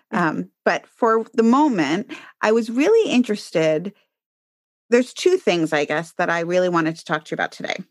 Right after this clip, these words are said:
Speaker 2: So the first is, um, in the middle of this pandemic, and, you know, my, uh, audience is mostly college students and people that are supporting college students,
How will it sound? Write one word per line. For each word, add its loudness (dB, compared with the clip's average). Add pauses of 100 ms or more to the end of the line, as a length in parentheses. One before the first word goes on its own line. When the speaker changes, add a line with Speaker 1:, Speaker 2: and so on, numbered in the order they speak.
(120)
Speaker 2:
So -2 (720)
the -4
first -2
is, 0 (540)
um, -2 (1700)
in 4
the 6
middle 4
of 0
this -2
pandemic, -2
and, -4
you -2
know, -4
my, -2
uh, -4
audience -2
is -10
mostly -6
college -2
students 0
and -2
people -6
that -2
are 0
supporting -4
college -4
students, -4